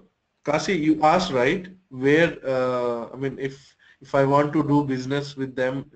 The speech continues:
uh, without, uh, into network, so they'll get this proposal, their procure P Os and all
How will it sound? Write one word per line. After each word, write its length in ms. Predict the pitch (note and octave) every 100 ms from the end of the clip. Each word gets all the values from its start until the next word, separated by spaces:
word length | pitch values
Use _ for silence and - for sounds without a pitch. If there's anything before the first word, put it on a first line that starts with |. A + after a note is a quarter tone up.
| A#2
uh, 320 | A#2 A2+ A#2 - _ _ _ _ _ _ _ -
without, 560 | C3+ C#3 D3 D3+ D3+ -
uh, 220 | C#3 C3 B2+
into 260 | C#3 C#3+
network, 640 | C3+ B2 B2 B2 C3 D#3 - _ _ _ _
so 120 | -
they'll 280 | D#3+ D#3 F3
get 360 | C#3+ D#3 E3+ D#3+
this 240 | F#3 F#3
proposal, 600 | - D3+ D3 D3+ D3 D#3
their 180 | D3 C#3+
procure 360 | C#3+ C#3 D3 C#3
P 240 | D3 D3
Os 300 | C#3+ D3+ D3+
and 180 | C#3 C3+
all 280 | C#3 D3+